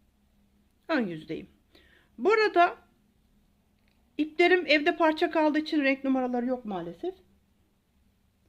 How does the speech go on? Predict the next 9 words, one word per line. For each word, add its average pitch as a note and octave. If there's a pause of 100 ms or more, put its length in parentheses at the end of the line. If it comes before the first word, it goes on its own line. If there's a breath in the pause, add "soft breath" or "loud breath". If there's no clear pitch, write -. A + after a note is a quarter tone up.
(220)
Yüz D#4
gramı C4 (760)
iki B3
yüz C#4
seksen B3
metre A3+
olan F#3
ip D#4
kullandım. E4